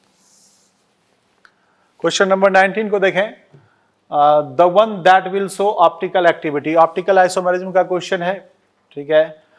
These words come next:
आपसे कह रहा है कौन सा ऑप्टिकल activity show नहीं करेगा, ठीक है, the one that will show, अ, ओ, कौन सा optical activity show करेगा,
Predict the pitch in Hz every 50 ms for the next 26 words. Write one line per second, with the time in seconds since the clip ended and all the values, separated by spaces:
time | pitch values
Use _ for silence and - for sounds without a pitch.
0 | _ _ _ _ - 143 156 151 - 170 156 175 175 170 175 175 170 - 185 185
1 | 196 185 180 - 185 175 170 170 - 175 160 185 175 170 170 - 180 170 170 160
2 | 175 170 170 - 165 165 165 170 170 156 165 165 165 165 165 170 170 165 - _
3 | _ _ _ _ _ _ _ _ - 143 143 156 151 139 127 - - - _ _
4 | _ _ _ _ 151 143 131 147 156 170 180 180 175 151 143 170 175 185 170 -
5 | 160 156 196 220 214 - - 196 175 160 131 - - _ _ - 131 135 135 -
6 | - 147 147 135 - _ _ _ - 175 185 185 175 196 190 180 165 - 175 165
7 | 180 175 170 170 - 170 160 156 180 175 - - 185 175 180 - - 196 202 196
8 | 165 127 117